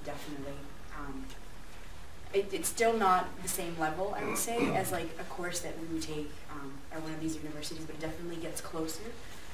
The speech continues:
Um, the advisors, absolutely, the transfer advisors were magical. They were s-, really helpful. Applying for financial aid.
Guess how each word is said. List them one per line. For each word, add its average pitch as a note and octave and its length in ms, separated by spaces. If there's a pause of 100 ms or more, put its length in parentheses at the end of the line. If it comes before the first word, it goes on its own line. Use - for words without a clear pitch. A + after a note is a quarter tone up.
(300)
Um, D3 440 (200)
the G3 120
advisors, D#3 800
absolutely, E3 420
the - 60
transfer E3+ 580 (140)
advisors E3 720 (140)
were D3 160 (280)
magical. C3+ 360 (260)
They D3 60
were C#3+ 160
s-, - 160 (140)
really D3+ 180
helpful. D3 420 (920)
Applying E3 300
for D#3+ 80
financial D3+ 420
aid. C3+ 280